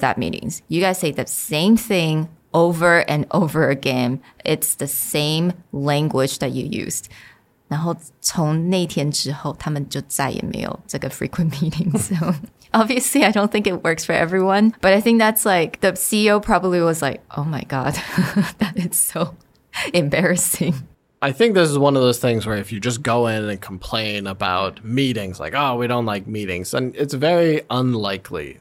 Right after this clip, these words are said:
Speaker 2: that people will listen to you. But if you're able to go in with a pretty strong argument to say, "Okay, every week we have this meeting, or every month we have this meeting.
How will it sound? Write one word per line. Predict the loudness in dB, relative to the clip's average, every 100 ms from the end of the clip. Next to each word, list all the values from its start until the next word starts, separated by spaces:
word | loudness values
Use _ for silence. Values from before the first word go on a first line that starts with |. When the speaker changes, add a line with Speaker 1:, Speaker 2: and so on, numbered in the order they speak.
| -10
Speaker 2:
that | -8 -8
people | -6 -2 -2
will | -4
listen | -6 -8 -10 -12
to |
you. | -14 -18 -20 _ 2
But | 4 4 0
if | -6 -2
you're | 2 4
able | 4 2
to | 2
go | 0 2 4 2
in | 0 -2 -4 -6
with | -8
a | -8
pretty | -6 -2 0 0
strong | -2 -2 -4
argument | -4 -4 -4 -8 -6
to | -6
say, | -2 -2 -2 -2
"Okay, | -4 -4 -8 -6 -4
every | 0 2 2
week | 2 0 -4 _ _ _ _
we | -6 -4
have | -4 -2 0 -2 -4
this | -6 -6 -6
meeting, | -6 -8 -8
or | -6 -2
every | 0 2 2
month | 2 2 -2 -6
we | -6
have | -6 -4 -4 -4
this | -8 -8
meeting. | -8 -10 -10